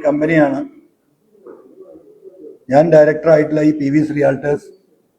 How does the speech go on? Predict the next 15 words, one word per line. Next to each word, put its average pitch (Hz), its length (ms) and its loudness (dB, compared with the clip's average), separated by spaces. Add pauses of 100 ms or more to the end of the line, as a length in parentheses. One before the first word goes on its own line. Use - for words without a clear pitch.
(100)
പ്രൈവറ്റ് 139 400 0
ലിമിറ്റഡ്, 135 420 -6 (840)
കോയമ്പത്തൂർ 139 580 2
രജിസ്റ്റർ 139 300 -2
ചെയ്തിട്ടുള്ള 151 280 -2
ഒരു 160 100 -6
കമ്പനിയാണ്. 160 380 0 (2250)
അതിലെ 156 320 2 (100)
ഹയസ്റ്റ് 190 560 0
ബിഡർ 175 340 2
എന്ന 165 180 0
നിലക്ക് 127 320 -2 (1000)
അഞ്ച് 165 340 2
കോടി 175 280 4 (120)
അമ്പത്തിനാല് 175 720 0